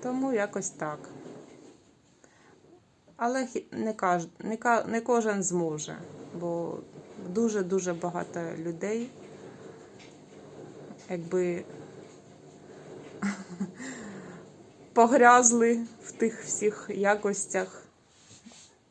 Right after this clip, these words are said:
Заздрість, то перша заздрість, злість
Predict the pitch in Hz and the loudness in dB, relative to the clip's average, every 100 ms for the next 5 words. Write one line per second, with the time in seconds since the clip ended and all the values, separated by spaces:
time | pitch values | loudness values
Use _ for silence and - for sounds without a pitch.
0 | - 180 214 220 226 220 214 - - 190 | -10 2 4 4 2 0 0 -2 -2 0
1 | 180 180 196 185 - 175 - 180 247 320 | 0 0 0 0 -4 -4 -2 2 4 4
2 | 277 240 202 202 220 277 - - | 4 2 2 2 0 0 2 2